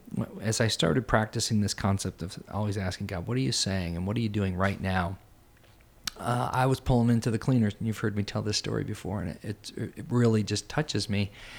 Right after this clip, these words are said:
And as I was pulling into the dry cleaners, a very mundane thing,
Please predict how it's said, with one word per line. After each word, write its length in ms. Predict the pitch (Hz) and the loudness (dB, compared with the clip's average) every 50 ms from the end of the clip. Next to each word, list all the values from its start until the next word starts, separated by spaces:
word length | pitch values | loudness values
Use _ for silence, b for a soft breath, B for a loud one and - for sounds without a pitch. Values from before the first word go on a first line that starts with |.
| B B B B | B B B B
And 100 | 120 131 | 4 4
as 120 | 139 139 160 | 6 6 6
I 80 | 156 | 6
was 120 | 165 160 - | 6 4 2
pulling 320 | - - 202 208 202 190 | 4 6 6 8 8 8
into 220 | 160 156 151 - 135 | 6 4 4 4 2
the 80 | - | 2
dry 280 | 113 - 113 107 107 104 | 4 4 6 6 6 4
cleaners, 380 | - - 110 104 101 101 98 101 | 0 2 2 4 4 4 2 4
a 40 | |
very 200 | 101 113 120 127 | 6 6 8 8
mundane 460 | 131 123 117 117 113 110 110 107 107 101 | 8 8 8 8 8 6 6 6 4 4
thing, 360 | - 104 98 87 85 92 | 4 2 2 2 0 -4